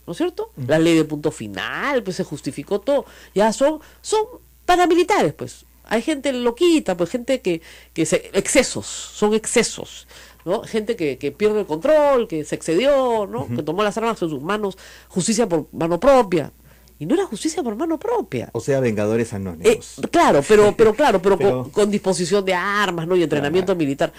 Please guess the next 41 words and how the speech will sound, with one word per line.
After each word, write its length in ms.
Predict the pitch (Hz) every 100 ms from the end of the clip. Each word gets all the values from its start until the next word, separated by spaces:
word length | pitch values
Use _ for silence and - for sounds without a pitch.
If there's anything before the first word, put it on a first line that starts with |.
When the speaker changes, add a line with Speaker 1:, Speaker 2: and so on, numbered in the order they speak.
| 139
Speaker 2:
No, 140 | 143
Speaker 1:
Pero 160 | - 160
Speaker 2:
pues. 80 | 190
Speaker 1:
no 80 | 330
era 240 | 370 339 403 440
eso, 300 | 370 - 123
pues, 240 | - 113 151
no 180 | 208 196
Speaker 2:
Ujú. 60 |
Speaker 1:
era, 300 | 202 208 185 -
no 320 | 190 247 277
era 320 | 277 285 175
eso, 460 | 185 277 240 - - _ _ _ _ _ _ _
¿no? 260 | - 208 - -
Era 280 | 226 247 -
otra 280 | 226 254
cosa 220 | 226 240 277
completamente 880 | 151 123 - 302 359 147 - 151 160
distinta 600 | - - 330 277 135 -
y 80 | 156
se 120 | 151
descubre 480 | 120 - 196 240 359
en 80 |
el 100 | 240
proceso. 680 | - - - 359 302 - - _ - -
Si 180 | - 160
no 80 | 262
hubiera 200 | 392 370
proceso, 560 | 202 - 247 370 508 _ _ _ -
se 140 | -
seguiría 380 | 151 147 156 233
repitiendo 500 | 226 147 139 208 208
eso 140 | 196 220
de 60 |
que, 140 | 165 151 - - -
bueno, 160 | - 117
y 80 | 120
la 100 | 135
última 380 | 156 220 226 151
cosa 280 | 190 196 208
son, 160 | 185